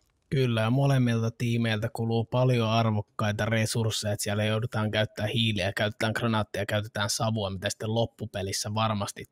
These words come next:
tar-, monesti nämä tämmöiset steelit tilanteet, niin ne vaan haittaa molempia joukkueita näissä peleissä pitkässä juoksussa.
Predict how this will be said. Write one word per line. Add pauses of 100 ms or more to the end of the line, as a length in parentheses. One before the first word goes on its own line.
tar-, (480)
monesti
nämä
tämmöiset (140)
steelit
tilanteet,
niin
ne
vaan
haittaa
molempia
joukkueita
näissä
peleissä
pitkässä
juoksussa.